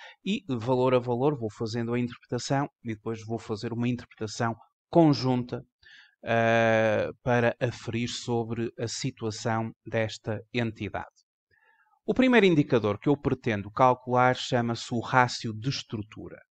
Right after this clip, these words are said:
O rácio de estrutura, eh,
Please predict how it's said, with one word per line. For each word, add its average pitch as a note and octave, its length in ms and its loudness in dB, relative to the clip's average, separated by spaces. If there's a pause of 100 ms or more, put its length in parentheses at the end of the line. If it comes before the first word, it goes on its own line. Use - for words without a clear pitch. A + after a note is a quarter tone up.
(640)
O - 80 2
rácio F#3 420 6
de - 80 -4
estrutura, C3+ 680 0 (480)
eh, A#2+ 720 4